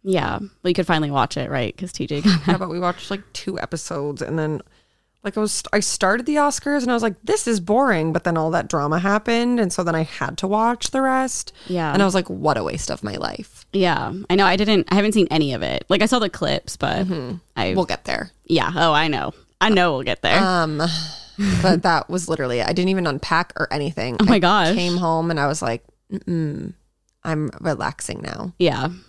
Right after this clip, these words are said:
Speaker 1: I was dead tired. I went to a concert last night.
Speaker 2: Oh
Speaker 1: We
Speaker 2: my
Speaker 1: went
Speaker 2: God,
Speaker 1: to
Speaker 2: I
Speaker 1: Alt
Speaker 2: literally
Speaker 1: J.
Speaker 2: don't know how.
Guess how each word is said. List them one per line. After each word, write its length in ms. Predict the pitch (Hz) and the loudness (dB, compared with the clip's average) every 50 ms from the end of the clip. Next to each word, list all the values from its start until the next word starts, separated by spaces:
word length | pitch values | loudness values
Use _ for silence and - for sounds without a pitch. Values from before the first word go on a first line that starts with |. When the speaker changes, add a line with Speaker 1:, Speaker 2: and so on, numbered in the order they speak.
| _ _ _ _ _ | _ _ _ _ _
Speaker 1:
I 40 | 151 | -6
was 140 | 165 160 165 | -4 -4 -4
dead 300 | - - 165 123 139 - | -4 -2 -2 -2 -2 -4
tired. 260 | - 156 82 87 - - | -4 -4 -4 -4 -2 0
I 60 | 175 | 2
went 140 | 185 190 185 | 2 4 4
to 80 | 208 196 | 2 2
a 40 | 165 | 2
concert 380 | 180 175 160 156 - 156 - - | 2 2 2 2 2 0 0 0
last 260 | 131 123 - - - | 0 2 2 2 0
night. 80 | 147 131 | 2 2
Speaker 2:
Oh 20 | 151 | 2
Speaker 1:
We 40 | |
Speaker 2:
my 60 | 156 160 | 2 2
Speaker 1:
went 60 | - | 2
Speaker 2:
God, 60 | - | 2
Speaker 1:
to 60 | 175 | 2
Speaker 2:
I 80 | 147 - | 2 2
Speaker 1:
Alt 180 | - 143 - - | 2 0 0 0
Speaker 2:
literally 220 | - 156 131 131 135 | 0 2 4 4 4
Speaker 1:
J. 60 | 147 170 | 4 2
Speaker 2:
don't 120 | 180 156 | 0 -2
know 100 | 151 165 | -2 -4
how. 300 | 170 - - - - | -6 -6 -6 -6 -8